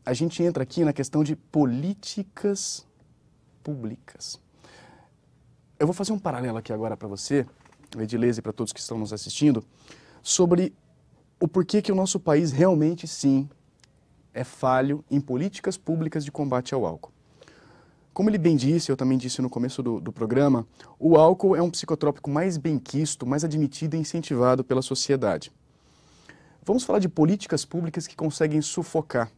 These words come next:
uma droga lícita. Os mais velhos, assim como eu, vão lembrar do tabaco naquela década de oitenta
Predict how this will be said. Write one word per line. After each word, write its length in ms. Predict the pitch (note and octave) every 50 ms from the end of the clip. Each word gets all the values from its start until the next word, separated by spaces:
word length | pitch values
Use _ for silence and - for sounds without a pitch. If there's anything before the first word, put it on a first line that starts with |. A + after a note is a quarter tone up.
| _ _ _ _ _ _ _ _
uma 200 | - B2 C3 B2+
droga 400 | A#2+ A#2+ A#2+ A#2+ B2+ B2+ C#3 C3+ _ _
lícita. 560 | C3+ C3+ C3 C3+ A#2+ - - - _ - - - _ _ _ _ _ _ _ _ _ _ - - - - - _ _ _ _ _
Os 120 | - G#3
mais 260 | G3 A#3+ B3 A3 D3 C3
velhos, 280 | D3+ D#3+ E3 D#3 C3
assim 220 | B2+ A#2+ - C3+ B2
como 240 | C3 A#2 A2+ B2
eu, 140 | C#3+ D#3 D3
vão 220 | B2+ C#3+ E3 F#3 F#3+
lembrar 460 | G3 F#3+ D#3+ C#3 D3 D3+ D#3+ E3 E3
do 220 | D#3 D3 C3+ E3+
tabaco 760 | E3+ - F3+ F3 D3+ A#2 G#2 C#3 D3+ D#3+ D#3 _ - - D#3+
naquela 420 | D3+ D3+ D#3 D3+ D3 - D3 C#3+ C#3+
década 420 | B2 A#2 C#3 D3 - D3+ C#3+ C#3+
de 80 | C#3 C#3+
oitenta 680 | D3+ C#3+ C#3+ - - C#3+ D3+ C#3+ B2+ B2 - G#2+